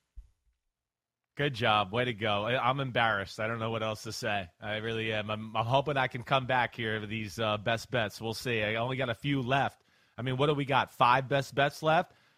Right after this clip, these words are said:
Uh, we've gotta pick the Super Bowl. I mean, one of those gotta be a best bet, right? I mean, we're gonna pick the game, and when that comes out. So there's six best bets left, I, I would hope,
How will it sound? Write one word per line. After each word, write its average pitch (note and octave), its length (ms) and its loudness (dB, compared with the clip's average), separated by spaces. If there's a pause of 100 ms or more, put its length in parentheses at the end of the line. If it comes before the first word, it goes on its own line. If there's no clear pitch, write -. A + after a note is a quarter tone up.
(220)
Uh, D#3 240 4
we've G#3 200 -2
gotta A3 160 4
pick F3+ 240 0
the B2 80 -6
Super F3+ 420 0
Bowl. A2+ 320 4
I D3 40 2
mean, C#3+ 200 -2
one G#3 140 4
of F3 80 0
those C3+ 180 2
gotta B2 220 2
be A2+ 140 0
a G#2+ 40 2
best A2 340 -2
bet, C#3 280 4
right? C3 180 2
I D#3 40 -4
mean, B2+ 120 -6
we're C3 80 -6
gonna C3+ 140 -2
pick - 280 -4
the A2 100 -8
game, A#2 460 0
and A2+ 220 -4
when A#2 120 -4
that D#3 180 0
comes G2+ 280 -4
out. G#2+ 200 0
So C3 80 -4
there's B2+ 160 -2
six - 280 -2
best A#2 280 -2
bets G2+ 280 -4
left, F#2+ 280 -6
I, G#2 160 -4
I G2+ 160 -4
would G#2 140 -4
hope, G#2+ 280 0